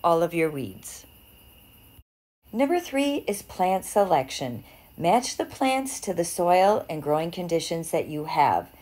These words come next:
As you know, every plant is adapted to a certain set of growing conditions.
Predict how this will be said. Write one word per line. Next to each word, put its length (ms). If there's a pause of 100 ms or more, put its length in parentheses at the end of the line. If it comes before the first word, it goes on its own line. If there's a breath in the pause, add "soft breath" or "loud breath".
(340 soft breath)
As 240
you 100
know, 400
every 220
plant 360
is 140
adapted 540
to 140
a 60
certain 360
set 240
of 120
growing 300
conditions. 680